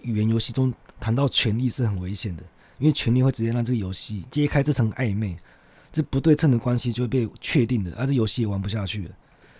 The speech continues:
例如说，我是你爸爸，或者我是你老板，在游戏语言中，一种夺权行为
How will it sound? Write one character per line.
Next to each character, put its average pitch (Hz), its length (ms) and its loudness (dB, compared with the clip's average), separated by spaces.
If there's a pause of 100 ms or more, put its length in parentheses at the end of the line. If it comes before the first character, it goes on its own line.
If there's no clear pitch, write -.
例 127 80 2
如 127 80 4
说， 131 120 4
我 110 160 -2
是 120 120 0
你 107 60 2
爸 107 200 -4
爸， 85 240 -12 (140)
或 123 60 -6
者 135 60 0
我 123 80 2
是 135 60 2
你 131 180 2
老 101 200 -4
板， 95 180 -8 (960)
在 156 120 0
游 135 200 2
戏 160 160 2
语 120 60 2
言 113 160 4
中， 127 260 2 (140)
一 160 120 0
种 117 240 4
夺 117 220 0
权 110 240 0
行 104 240 -2
为 92 240 -6